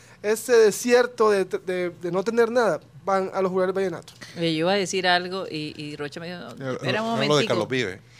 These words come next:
Speaker 2: Ah, gracias, Rocha.
Speaker 3: No, sí, porque estaba
Speaker 2: Estaba, estaba viendo una entrevista de Carlos Vives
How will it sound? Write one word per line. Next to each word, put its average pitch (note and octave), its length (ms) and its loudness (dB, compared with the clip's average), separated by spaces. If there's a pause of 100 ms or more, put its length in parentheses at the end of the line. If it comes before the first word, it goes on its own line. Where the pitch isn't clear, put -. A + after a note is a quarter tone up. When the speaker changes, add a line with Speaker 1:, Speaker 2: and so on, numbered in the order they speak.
(160)
Speaker 2:
Ah, G#3 340 6 (380)
gracias, D#3+ 520 0
Rocha. C#3+ 380 -10 (200)
Speaker 3:
No, G#2+ 180 0
sí, C#3+ 100 -2
porque E3 160 -4
estaba F#3+ 240 -4
Speaker 2:
Estaba, G#3 420 4 (120)
estaba G3+ 480 0
viendo A#3 320 0
una A#3 120 -2
entrevista F#3+ 560 -6
de G#3+ 120 -6
Carlos C#3+ 340 -12 (100)
Vives D4 440 -6